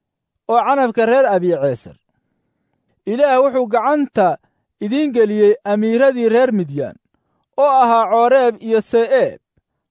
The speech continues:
Haddaba maxaan samayn karay oo u qalma waxaad samayseen?" Oo markuu sidaas ku yidhi, ayaa ciilkay u qabeen ka baxay.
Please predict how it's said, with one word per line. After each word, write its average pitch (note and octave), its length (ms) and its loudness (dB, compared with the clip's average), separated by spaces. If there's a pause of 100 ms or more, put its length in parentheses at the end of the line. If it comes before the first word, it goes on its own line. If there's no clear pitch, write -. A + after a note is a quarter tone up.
Haddaba F#3 520 -4 (360)
maxaan B3 320 -4
samayn B3 360 -2
karay C3+ 320 -4 (480)
oo B3 260 0
u D#4 40 0
qalma F#3+ 460 0 (320)
waxaad A3+ 440 0
samayseen?" G#3 720 -2 (880)
Oo C#4 160 -2
markuu D#4+ 320 -2
sidaas B3+ 340 -2
ku A#3+ 80 -10
yidhi, G3 360 -2 (120)
ayaa A3+ 360 2
ciilkay G3+ 720 -2 (100)
u B3+ 100 -8
qabeen G#3+ 540 0
ka - 140 -2
baxay. B2 420 -6